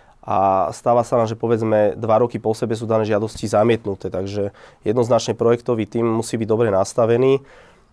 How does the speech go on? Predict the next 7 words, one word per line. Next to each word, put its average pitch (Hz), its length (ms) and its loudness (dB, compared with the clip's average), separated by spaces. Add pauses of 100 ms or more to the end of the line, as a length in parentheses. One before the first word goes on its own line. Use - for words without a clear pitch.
Nie 117 180 2
je 120 60 -6
to 120 80 0
žiadna, 107 640 2
žiadna 113 340 0
veda, 107 300 2
čiže 104 480 -2